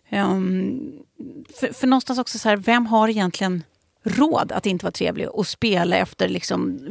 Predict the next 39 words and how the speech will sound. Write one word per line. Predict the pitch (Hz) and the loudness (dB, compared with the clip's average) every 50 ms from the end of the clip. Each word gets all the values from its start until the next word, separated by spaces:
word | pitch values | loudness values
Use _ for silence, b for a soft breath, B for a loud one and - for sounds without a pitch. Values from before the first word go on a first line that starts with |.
| - - 117 - | -8 -6 0 2
alla | - 208 196 202 | 4 4 6 4
de | 208 202 190 | 4 4 4
här | 180 | 2
sociala | - - 202 - - 214 190 180 185 180 185 180 | 2 2 0 2 4 4 6 6 6 6 6 6
reglerna | 180 185 180 180 175 175 175 175 170 | 6 4 2 2 2 2 0 0 0
som | 196 185 | 0 0
alla | 185 190 196 | 0 2 2
andra | 196 185 185 196 220 277 | 2 2 2 4 4 4
har, | 247 185 - | 6 6 4
de | - 185 | 2 0
här | 175 - | -2 -2
tysta | - 190 - - 196 | 0 -2 -2 -2 -2
kontrakten | - 196 180 226 247 - - - - 208 180 | -4 0 0 2 0 0 0 0 0 0 2
vi | 175 | 2
ändå | 175 180 175 - 175 | 2 2 2 2 2
har | 170 185 170 | 4 4 2
som, | 170 - 190 196 - - - | 2 2 -2 -4 -6 -8 -8
som | - - 190 202 | -6 -4 -2 0
människor. | 185 185 180 - - - 240 202 240 - - | 0 0 -2 -2 -2 0 2 2 2 2 0
<laughs> | - 254 269 226 - 156 131 B 135 117 B B B 339 330 B B B B _ - | -4 -8 -6 -6 -4 -4 -6 B -8 -10 B B B -10 -10 B B B B _ -2
Ehm, | - 214 208 190 185 185 185 180 180 175 180 180 180 180 190 - - 208 208 - - 208 - - | 2 4 4 6 6 6 6 6 4 4 4 2 2 2 0 -2 -4 -6 -6 -6 -8 -12 -10 -6
för | - - | -2 2
det | 226 247 | 4 6
är | 240 | 6
ju, | 240 247 247 226 | 6 4 4 2
det | 220 247 | 2 4
är | 247 | 4
ju | |
inte | 254 247 247 | 4 4 4
vem | 240 240 214 | 2 2 2
som | - 226 | 0 -2
helst. | 254 311 - - - 262 - - | 0 0 0 2 0 -2 -2 -2
Alltså | 202 - 220 | -2 0 0
det | 208 | -2
krävs | - - - 285 285 262 - - - | 0 2 4 4 4 4 4 2 -2
ju | |
att | 240 - | 0 0
man | 233 220 180 | 0 0 0
har | 180 208 196 190 185 180 | 2 4 6 6 6 4